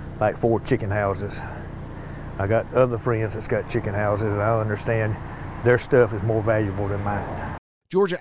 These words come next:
Speaker 2: Agriculture Commissioner Gary Black tells W T O C he commends Poole for reporting the potential issue at the first sign of trouble.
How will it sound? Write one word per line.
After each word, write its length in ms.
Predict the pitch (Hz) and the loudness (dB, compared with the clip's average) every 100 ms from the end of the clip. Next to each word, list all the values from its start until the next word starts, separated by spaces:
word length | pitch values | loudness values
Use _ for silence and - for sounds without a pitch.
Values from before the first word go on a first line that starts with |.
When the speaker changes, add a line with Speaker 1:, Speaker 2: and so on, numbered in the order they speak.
| - | 0
Speaker 2:
Agriculture 600 | 190 180 160 175 170 170 | 0 0 0 0 0 -4
Commissioner 440 | 175 160 156 175 | -2 -2 -2 -4
Gary 320 | 151 151 156 | -4 -4 -4
Black 380 | 131 143 151 160 | -4 -2 0 0
tells 240 | - 156 139 | -2 -2 0
W 320 | 156 147 147 | -2 -2 -8
T 240 | 151 156 | -6 -4
O 80 | 147 | -4
C 240 | - 160 | -2 -4
he 180 | 143 190 | -2 -6
commends 680 | - 196 165 160 196 214 165 | -4 -4 0 2 2 0 -4
Poole 380 | - 147 143 165 | -4 -4 -4 -6
for 180 | 165 | -6
reporting 560 | 151 151 - 180 226 220 | -4 -6 -4 -2 -2 -2
the 80 | 180 | -6
potential 520 | - - 170 156 156 | -6 -6 -6 -4 -2
issue 340 | 180 - 147 131 _ _ - | -2 -2 -4 -6 _ _ -12
at 140 | 147 | -10
the 60 | 147 | -8
first 300 | - 165 - | -4 -4 -4
sign 260 | 139 117 | -6 -6
of 100 | 104 | -8
trouble. 400 | - 151 117 90 | -4 -2 -2 -8